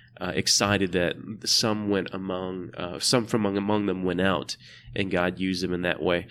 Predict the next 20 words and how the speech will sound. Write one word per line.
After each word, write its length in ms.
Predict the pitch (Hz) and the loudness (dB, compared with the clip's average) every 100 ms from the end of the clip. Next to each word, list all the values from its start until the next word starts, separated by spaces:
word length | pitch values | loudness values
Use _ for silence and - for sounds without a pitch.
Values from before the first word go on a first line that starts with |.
| - - - - | -14 -18 -10 2
And 140 | 117 | 6
I 20 | 120 | 6
think 120 | 156 | 6
that's 160 | 123 | 4
really 200 | 127 127 113 | 2 4 4
important 440 | - 123 - 107 | 4 2 2 2
because 240 | 104 110 | 2 2
for 160 | - 120 | 2 4
those 220 | 113 131 | 6 4
of 80 | 117 | 4
us 160 | 110 113 | 2 4
I 40 | |
know, 260 | 110 110 104 | 4 4 4
uh, 340 | 92 92 - | 2 2 2
who 160 | 107 113 | 2 2
feel 200 | 120 110 92 - | 4 2 2 -2
a 80 | 98 | 0
little 360 | 92 110 123 | 4 4 4
bit 200 | 107 101 | 4 2
like, 340 | 95 90 87 | 4 2 0